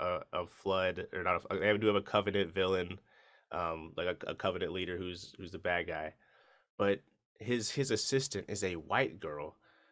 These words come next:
who, like, was raised as covenant. And that's another, like, the covenant would never, like, never would they have this white woman be in, in, in, in,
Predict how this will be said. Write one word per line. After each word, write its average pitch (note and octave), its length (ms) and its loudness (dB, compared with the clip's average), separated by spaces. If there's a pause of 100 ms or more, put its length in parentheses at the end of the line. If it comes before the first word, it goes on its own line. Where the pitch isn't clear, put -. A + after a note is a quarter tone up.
who, G#2 300 0
like, F#2 440 0 (340)
was G2 220 2
raised G2+ 460 4
as F2 120 0
covenant. F2+ 640 0 (360)
And G2 140 -8
that's B2 220 2
another, A2 340 4
like, G#2 340 2 (520)
the A2+ 100 -2
covenant A2+ 520 0
would F2+ 180 -2
never, C3 340 0
like, B2 420 0 (760)
never D#3+ 640 6
would B2 200 8
they C#3 140 10
have C3+ 500 10
this B2 200 2
white C#3+ 400 4
woman A2 400 2
be B2 360 4
in, A#2+ 340 2
in, C3 360 4
in, C3+ 500 2 (280)
in, B2+ 420 0